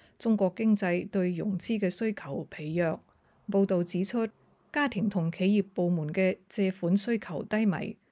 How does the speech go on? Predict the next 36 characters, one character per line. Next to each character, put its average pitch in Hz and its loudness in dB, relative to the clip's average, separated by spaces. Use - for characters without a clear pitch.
係 202 4
推 269 -2
動 190 4
二 190 -4
零 185 2
二 180 -2
四 190 -2
年 196 0
信 196 2
貸 185 0
數 185 -2
量 165 0
下 160 -10
跌 175 -2
嘅 170 0
主 170 -4
要 202 2
原 160 -4
因。 214 0
由 160 0
於 226 4
持 180 -4
續 170 -2
嘅 185 0
通 240 2
貨 190 2
緊 160 -2
縮 208 -2
同 165 -2
美 175 2
中 233 2
貿 202 2
易 175 2
戰 185 2
逼 220 -4
近， 170 -2